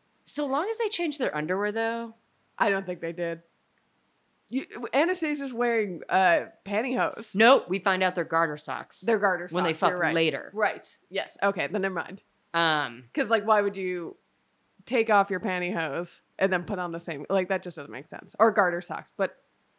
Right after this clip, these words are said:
Speaker 2: you
Speaker 1: yeah,
Speaker 2: know what I mean.
Speaker 1: no, she definitely, no, they had easy access.
Speaker 2: Yeah.
Speaker 1: Genital-wise.
Speaker 2: Yeah.
Speaker 1: Regardless, there's now, like, a full security detail team,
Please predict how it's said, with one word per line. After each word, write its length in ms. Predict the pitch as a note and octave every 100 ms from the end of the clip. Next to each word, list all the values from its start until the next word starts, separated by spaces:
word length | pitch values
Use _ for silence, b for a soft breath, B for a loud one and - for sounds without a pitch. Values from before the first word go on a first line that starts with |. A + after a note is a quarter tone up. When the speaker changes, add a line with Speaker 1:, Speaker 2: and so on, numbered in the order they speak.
| _
Speaker 2:
you 100 | B3+
Speaker 1:
yeah, 100 | F3+
Speaker 2:
know 60 | D#3
what 80 | F3
I 60 | D#3+
mean. 80 | F#3+
Speaker 1:
no, 160 | D#3+
she 140 | D#3 C4+
definitely, 460 | B3 A#3+ F#3+ C3+ -
no, 380 | F3+ C#3+ E3+ F3
they 180 | A3
had 100 | B3
easy 260 | G#3+ E3 D#3
access. 640 | C3+ C#3 - - - - -
Speaker 2:
Yeah. 160 | G3+ F3+ - - D3 F3 D#3 D3+
Speaker 1:
Genital-wise. 920 | - C3 C3 C3 C#3+ A2+ G2 A#2+ - - _ _ _ _ _
Speaker 2:
Yeah. 80 | C4
Speaker 1:
Regardless, 720 | C#4 C4+ G#3+ D#3+ D3+ - - _ _
there's 260 | B3 A3+ A#3
now, 220 | D4 D4
like, 140 | C4+
a 40 | A#3
full 460 | - G#3+ A3+ A#3+
security 460 | A#3 - A3 G#3+ G3
detail 440 | D#3+ F3 - E3 D3+
team, 460 | D#3+ C#3+ C#3 C#3